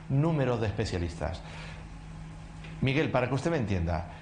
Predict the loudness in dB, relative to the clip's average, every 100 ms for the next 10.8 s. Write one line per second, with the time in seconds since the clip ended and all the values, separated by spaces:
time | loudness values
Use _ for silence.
0 | -4 0 2 2 2 0 0 2 4 2
1 | 4 4 4 2 -2 -2 0 2 2 2
2 | 2 4 4 4 0 0 2 2 2 2
3 | 0 -2 -8 -14 -16 -4 2 2 2 2
4 | 4 4 2 0 0 0 2 4 4 4
5 | 4 4 4 2 2 0 0 0 0 0
6 | -2 -4 -8 -10 -4 0 2 2 2 2
7 | 4 4 2 2 2 2 2 2 4 4
8 | 2 2 2 2 2 2 2 2 2 2
9 | 2 4 2 0 -6 -12 -14 -2 2 2
10 | 2 2 4 6 4 2 -8